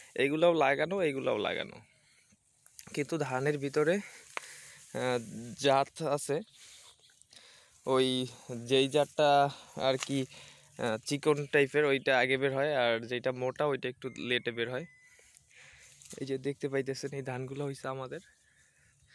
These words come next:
আহ, এইগুলায় এই যে দেখতে পাইতেছেন যে ধান বের হইছে,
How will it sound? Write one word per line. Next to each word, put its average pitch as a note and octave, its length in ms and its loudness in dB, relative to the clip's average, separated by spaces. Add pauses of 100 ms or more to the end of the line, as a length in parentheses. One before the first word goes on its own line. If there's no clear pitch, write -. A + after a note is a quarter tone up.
(600)
আহ, D3 180 -6
এইগুলায় D3 600 0 (220)
এই C#3 160 -8
যে C#3+ 160 -4
দেখতে C3+ 300 -6
পাইতেছেন B2+ 400 -6
যে B2+ 180 -4
ধান A#2 300 -2
বের B2+ 200 0
হইছে, A#2+ 260 -6